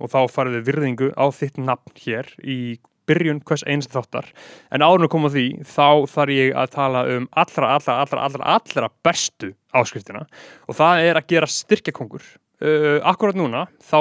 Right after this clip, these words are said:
erum við með tvo styrkjakónga. Styrkjakonunga. Það eru tveir, þeir eru búin að vera með okkur lengi. Uh,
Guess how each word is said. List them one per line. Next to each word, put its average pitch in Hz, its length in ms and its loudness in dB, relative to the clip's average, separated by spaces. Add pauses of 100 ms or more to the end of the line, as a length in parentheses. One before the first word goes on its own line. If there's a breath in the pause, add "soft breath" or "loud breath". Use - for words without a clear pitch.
erum 170 240 2
við 165 240 -2
með 160 320 -2
tvo 170 280 -2 (200)
styrkjakónga. - 1000 -4 (420 loud breath)
Styrkjakonunga. - 1300 0
Það 139 160 4
eru 120 80 -2
tveir, 170 240 2
þeir 156 160 -6
eru 143 80 -4
búin 131 140 -4
að 135 80 0
vera 143 100 0
með 151 140 0
okkur 120 160 -4
lengi. 180 340 -4
Uh, 127 400 -4